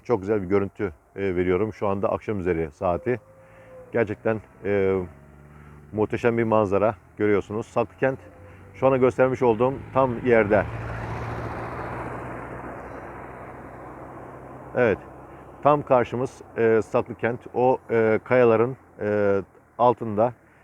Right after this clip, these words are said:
tam Saklıkent. O köşeli kayayı belki görüyorsunuz, büyük ağaçların oradaki. Tam orası Saklıkent Doğal Milli Parkı.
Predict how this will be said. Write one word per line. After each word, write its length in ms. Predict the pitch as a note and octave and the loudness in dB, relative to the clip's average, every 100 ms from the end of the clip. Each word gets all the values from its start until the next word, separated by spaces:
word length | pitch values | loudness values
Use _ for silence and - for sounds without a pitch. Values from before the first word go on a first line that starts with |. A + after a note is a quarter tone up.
| _ _ | _ _
tam 240 | B2+ C3+ - | -2 -2 -4
Saklıkent. 540 | - A2+ _ G2+ - | -2 -2 _ -2 -2
O 100 | A#2 | -4
köşeli 420 | A#2 B2+ - C3 B2+ | -4 -2 0 2 0
kayayı 440 | - A#2+ A2+ B2 | 2 2 4 4
belki 280 | A2+ G#2+ A2+ | 2 0 0
görüyorsunuz, 520 | A#2 A2 - F#2+ F2 | 2 2 0 -6 -2
büyük 200 | G#2+ G#2 | -2 0
ağaçların 460 | G#2 F#2 G#2+ F#2+ F2+ - | 0 0 -4 -4 -6 -4
oradaki. 520 | G#2+ G2 F#2 - B2 - _ _ _ _ | -2 0 -2 -2 -4 -4 _ _ _ _
Tam 140 | - B2 | -2 2
orası 260 | A2+ G2 | 2 0
Saklıkent 500 | A#2 A2+ - A2+ F#2 | -4 -6 -2 -4 -2
Doğal 200 | G#2+ G#2+ | 4 4
Milli 280 | G2+ F#2+ F#2 | 4 0 0
Parkı. 420 | F2+ F2+ F2 C3 | 0 -2 -2 -8